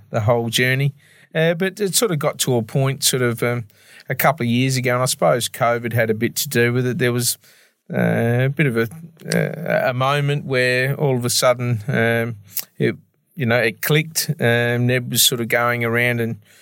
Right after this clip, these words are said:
and doing his own training and, and going for his own runs. And when, when they start doing that, you know they're on,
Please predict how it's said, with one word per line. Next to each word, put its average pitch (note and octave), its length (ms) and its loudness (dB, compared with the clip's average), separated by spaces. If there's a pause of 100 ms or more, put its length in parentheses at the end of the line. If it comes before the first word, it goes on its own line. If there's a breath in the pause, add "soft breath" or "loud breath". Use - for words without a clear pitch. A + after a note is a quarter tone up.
(220 loud breath)
and A2 160 0
doing B2 260 0
his A2+ 160 2
own B2 300 2
training B2 500 2
and, A2+ 240 2
and A#2 220 -2
going B2 280 4
for A#2+ 200 -2
his A2 120 2
own A#2+ 240 2
runs. A#2+ 360 2
And D3 80 4
when, F3 220 2
when F#3+ 120 -2
they D#3+ 140 4
start G#2 400 0
doing G#2 260 2
that, G#2 220 0
you A2 80 0
know A#2 260 2
they're G#2+ 240 0
on, G#2 260 -4